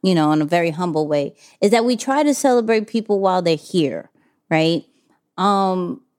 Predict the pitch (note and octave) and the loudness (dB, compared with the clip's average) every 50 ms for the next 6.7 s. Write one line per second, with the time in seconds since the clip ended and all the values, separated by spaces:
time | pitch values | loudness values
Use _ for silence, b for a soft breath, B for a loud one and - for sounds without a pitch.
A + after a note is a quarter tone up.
0 | _ - A#3+ B3 B3 A3+ A3+ G#3+ - - - D4+ D#4+ E4+ D4 - _ _ _ _ | _ -2 0 0 0 0 -4 -6 -8 -4 -4 -2 0 0 -2 -4 _ _ _ _
1 | _ _ _ _ - G#3+ A#3 B3 C4 C#4+ C#4+ A#3+ C#4 B3+ - - - A#3 G#3+ G#3+ | _ _ _ _ 0 2 4 4 4 4 2 2 2 0 0 -2 0 0 2 0
2 | G#3+ G#3+ - - G#3 G#3+ G#3+ G#3 G#3+ G#3+ A3 G#3+ G3 F#3 E3+ E3+ F3 A3 B3+ B3+ | 0 -2 -6 -6 -2 0 0 0 0 0 0 0 0 -2 -2 -2 -2 -2 0 0
3 | - C#4+ B3+ A3 - - - G3 G#3 G3 F3+ - _ _ _ _ _ _ _ _ | 2 0 0 0 -4 -4 -2 0 2 2 0 -2 _ _ _ _ _ _ _ _
4 | _ _ - - G#3 G3+ G#3 G3+ G3 F#3+ G3 G3 F#3+ F#3 E3+ - - F#3+ F#3+ - | _ _ -6 0 0 2 2 2 2 2 4 4 4 4 2 2 0 -2 -2 -2
5 | - F#3+ F3 E3+ E3+ F3 G3 - - G#3 G3+ G3+ G3+ G3+ G3 G3 F#3+ G3+ G#3+ G#3 | -2 0 0 2 2 0 0 0 -2 -2 -2 0 0 0 -2 -2 0 -2 -2 0
6 | - G#3 A3 A3 G#3+ A3 A3 G#3+ - A3+ A#3 A#3 A#3+ A3+ | 0 0 0 0 0 -2 -2 -2 0 0 0 0 -2 -4